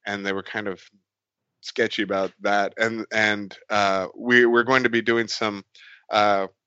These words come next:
construction on our house from March ninth to the thirteenth, which happens to be South by Southwest, we would be interested in,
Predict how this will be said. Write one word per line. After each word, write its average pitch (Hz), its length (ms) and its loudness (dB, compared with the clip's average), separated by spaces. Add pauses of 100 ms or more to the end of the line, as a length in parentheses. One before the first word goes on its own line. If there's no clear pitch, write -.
(300)
construction 147 500 4
on 117 120 4
our 113 80 4
house 143 480 2 (400)
from 117 200 4
March 113 340 2
ninth 113 300 0
to - 140 -6
the 107 120 -6
thirteenth, 104 680 -4
which 92 140 -10
happens 95 340 -6
to - 80 -18
be 90 320 -10
South - 300 -6
by 90 100 -8
Southwest, 101 680 -4 (340)
we - 80 2
would 196 140 2
be 139 120 4
interested 117 600 0
in, 107 300 -2